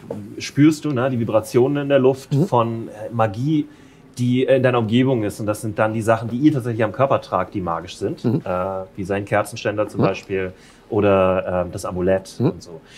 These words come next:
Speaker 1: Äh, und der Ring von Rakon. Alles
Speaker 2: Ja.
Speaker 1: leuchtet so ein bisschen. Also du, du siehst eigentlich normal, aber alles, was Magie hat, hat so ein seltsames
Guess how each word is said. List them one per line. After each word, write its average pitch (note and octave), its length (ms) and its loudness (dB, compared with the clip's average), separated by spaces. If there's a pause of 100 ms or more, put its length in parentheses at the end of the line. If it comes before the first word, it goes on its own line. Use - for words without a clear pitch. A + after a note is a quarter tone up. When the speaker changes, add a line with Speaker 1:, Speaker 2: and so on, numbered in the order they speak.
(220)
Speaker 1:
Äh, F#2 160 -2
und G#2 160 -8
der G2+ 120 4
Ring A2 180 4
von F#2+ 180 -8 (300)
Rakon. G#2+ 440 -2
Alles C3+ 260 4
Speaker 2:
Ja. D3 60 2
Speaker 1:
leuchtet D#3+ 360 4
so G#2+ 80 -8
ein F2 80 -6
bisschen. G2 300 -8
Also B2 140 -2
du, D3+ 140 6
du E3 120 0
siehst G3 320 2
eigentlich F3+ 240 2
normal, D#3+ 500 4 (280)
aber C#3 240 4
alles, F#3+ 280 4
was F3+ 300 0
Magie C3+ 460 0
hat, F3+ 220 0
hat E3 160 0
so D#3 100 -2
ein C3+ 180 -4 (280)
seltsames D#3+ 840 2